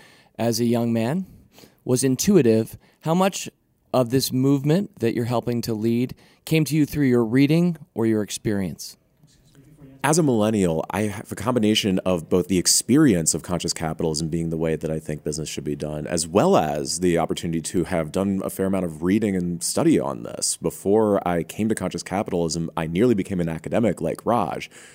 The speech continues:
Speaker 2: I was studying philosophy and was going to write a dissertation on a new theory of corporate moral responsibility premised around the purpose of a business. But through my studies, I actually realized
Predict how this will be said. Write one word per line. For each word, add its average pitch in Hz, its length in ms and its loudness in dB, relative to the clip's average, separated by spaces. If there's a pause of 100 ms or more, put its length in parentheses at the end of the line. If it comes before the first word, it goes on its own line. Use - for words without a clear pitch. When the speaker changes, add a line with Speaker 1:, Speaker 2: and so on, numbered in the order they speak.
(120)
Speaker 2:
I 85 160 2
was 82 280 2
studying 92 360 0
philosophy 82 760 -2
and 80 220 -2
was 78 140 -8
going 87 160 -2
to 87 60 -2
write 82 80 -2
a 80 120 -10
dissertation 80 720 -4
on 80 320 -4 (320)
a 82 40 -4
new 90 220 -2
theory 90 300 0
of 80 100 -6
corporate - 400 -2
moral 90 340 0
responsibility 82 920 -2
premised - 400 -6
around 76 220 -6
the - 40 -10
purpose - 500 -2
of 73 80 -8
a 71 60 -6
business. - 560 -4 (440)
But 95 300 2
through 123 220 4
my 185 120 4
studies, 87 400 2
I 85 60 0
actually 80 260 -4
realized 80 560 0